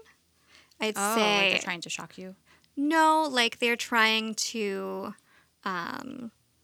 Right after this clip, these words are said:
Speaker 1: say that they're getting better when they're not.
Speaker 2: Oh.
Speaker 1: As opposed to, like,
Speaker 2: Because they
Speaker 1: having more symptoms
Speaker 2: Uh-huh.
Speaker 1: and things like that.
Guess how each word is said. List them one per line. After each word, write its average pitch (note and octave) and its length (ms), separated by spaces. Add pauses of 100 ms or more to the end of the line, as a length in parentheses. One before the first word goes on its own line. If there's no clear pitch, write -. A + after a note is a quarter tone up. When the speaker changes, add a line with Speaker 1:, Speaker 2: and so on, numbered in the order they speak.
(880)
Speaker 1:
say G#3 760
that G3+ 200
they're G3+ 140
getting G3 320
better - 320
when - 120
they're - 120
not. - 300 (160)
Speaker 2:
Oh. F3 400
Speaker 1:
As G#3 160
opposed - 480
to, A#3 100
like, - 520 (1400)
Speaker 2:
Because A3 300
they G3+ 80
Speaker 1:
having A#3 340
more A#3 220
symptoms - 760
Speaker 2:
Uh-huh. F3+ 380
Speaker 1:
and G#3 160
things - 240
like - 160
that. - 240